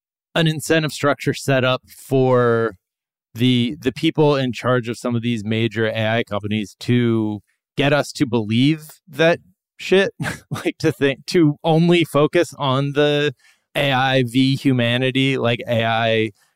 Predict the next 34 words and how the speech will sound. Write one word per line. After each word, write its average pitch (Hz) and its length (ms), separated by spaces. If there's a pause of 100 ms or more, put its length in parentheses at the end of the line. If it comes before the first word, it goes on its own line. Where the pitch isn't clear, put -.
(220)
gets - 260
loose 127 260
of 120 80
its 127 180
contro-, 127 380
of 120 400
our 127 180
controls 120 520
for 123 260
it 135 260
and 117 300 (400)
takes 139 280
over 117 300
and 117 160
starts, 117 320
like, 117 160 (260)
killing 117 580
people 143 500 (340)
version 127 480
of 107 140
it. 117 80
I'm 139 120
just 143 180
curious, 180 360
like, 135 160 (440)
what, 165 200
what 165 180
are 202 80
your 156 220
thoughts 135 320
on, 143 100
like, 117 180
why, 123 280
why, 143 600